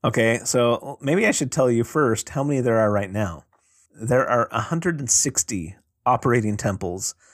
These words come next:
If you add in the ones that are either under construction or have been announced, you get two hundred sixteen. Two hundred and sixteen, okay? So, nineteen seventy,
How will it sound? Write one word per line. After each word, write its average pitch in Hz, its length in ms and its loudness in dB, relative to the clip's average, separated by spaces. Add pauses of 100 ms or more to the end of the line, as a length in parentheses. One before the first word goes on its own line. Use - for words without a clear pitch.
(120)
If 135 140 -4
you 131 100 2
add 123 200 4
in 143 140 2
the 127 80 2
ones 117 580 2
that 113 120 0
are 98 320 0 (120)
either 113 280 0
under 127 200 -2
construction 120 640 -2
or 101 140 -8
have 104 120 -8
been 101 140 -4
announced, 98 580 -6 (180)
you 123 100 -4
get 123 180 -2
two 160 160 0
hundred 131 240 0
sixteen. - 600 -4 (440)
Two 170 400 4
hundred 143 500 -2
and 110 140 -2
sixteen, 104 580 -2
okay? 120 340 -2 (400)
So, 190 400 2 (120)
nineteen 190 300 2
seventy, 120 540 -2